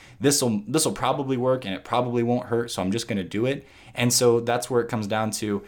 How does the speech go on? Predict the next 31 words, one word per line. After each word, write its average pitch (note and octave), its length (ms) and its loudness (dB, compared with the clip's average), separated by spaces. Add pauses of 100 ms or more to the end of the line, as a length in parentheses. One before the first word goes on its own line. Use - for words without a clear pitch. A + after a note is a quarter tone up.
(260)
he's A#2+ 340 -2
encouraged B2 540 0
as G#2+ 200 0
a A2 60 -2
player, A#2+ 380 4
or A2 180 2
as A2 120 2
a G#2 80 -2
character, C3+ 360 -2
he B2 180 0
encourages A#2 480 -2
players A2 340 0
to G#2+ 100 -6
kinda G#2+ 220 -4
just F#2+ 220 -6
toss - 360 -4
moves A2+ 280 -4
like F2+ 180 -4
that F2 200 -6
out, A#2 300 0 (160)
and A#2+ 200 2
then C3 140 2
they A#2+ 120 6
get A#2 220 2
super E3 500 0
reward A#2 640 2
anytime B2 400 0
he G#2+ 80 -2
clips - 340 -6
you G#2+ 60 -4
with F2+ 180 -8